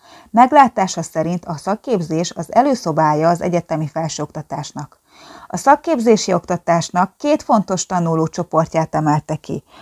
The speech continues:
Az egyik, akik hátrányos vagy halmozottan hátrányos helyzetben vannak, ezért őket is támogatni kell abban, hogy legalább a nyolc általános iskolai végzettséget megszerezzék egy mentorprogram segítségével.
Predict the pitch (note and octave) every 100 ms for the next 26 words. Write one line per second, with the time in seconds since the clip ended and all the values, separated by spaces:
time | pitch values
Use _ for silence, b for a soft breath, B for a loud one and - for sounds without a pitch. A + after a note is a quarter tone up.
0 | B F3+ - G#3 G3 A3+ A#3 F#3+ - G3
1 | A#3+ D4 A3 F3+ D#3+ E3 - - A3 C#4
2 | A#3+ E3 D#3 - D#3+ D#3 F3 - D#3+ D3
3 | D#3 F3 E3+ E3 D3+ D#3 D3+ C#3+ D3 E3
4 | A#3+ B B B - F#3 A3 A3+ - D4
5 | A#3 - F3+ - E3 D#3+ D#3 E3 - D#3+
6 | D3+ D#3 D3+ F3 G3+ F3+ E3 E3+ D#3+ F3+
7 | F#3+ - F#3+ G3 C4+ C#4 G3 E3+ E3+ D#3
8 | D3 D#3 F#3+ F#3 F3 D#3+ D3+ D3+ D3+ D#3
9 | - D#3+ E3 D#3 D#3+ - D#3+ E3 D#3+ D#3
10 | G#3+ - B B A3 C#4 B3+ E3+ E3+ -
11 | E3 D3 E3+ E3 E3+ D#3 - C#3+ D#3 C#3
12 | C3+ C#3+